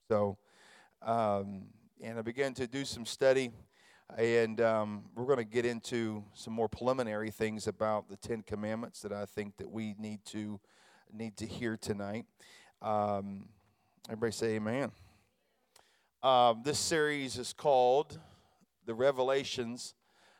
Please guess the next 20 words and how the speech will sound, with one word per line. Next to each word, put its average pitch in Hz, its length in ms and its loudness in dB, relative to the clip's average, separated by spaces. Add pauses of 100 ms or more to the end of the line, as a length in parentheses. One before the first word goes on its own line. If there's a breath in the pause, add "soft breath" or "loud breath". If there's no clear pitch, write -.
(180 soft breath)
from 131 240 8
the 110 80 4
Throne, 131 560 4 (120)
and, 113 440 -2
uh, 113 40 4
we 120 140 0
talked 127 340 -2
about 110 260 -2
how, 120 360 -2 (460 soft breath)
um, 110 720 -2 (100)
through 117 300 -4
the 101 80 -12
book 131 220 2
of 123 100 0
Revelation 120 840 -2
and 113 220 -8
Isaiah 135 720 4 (560 loud breath)
and, 113 680 -4
um, 104 460 0
Exodus, 165 760 -2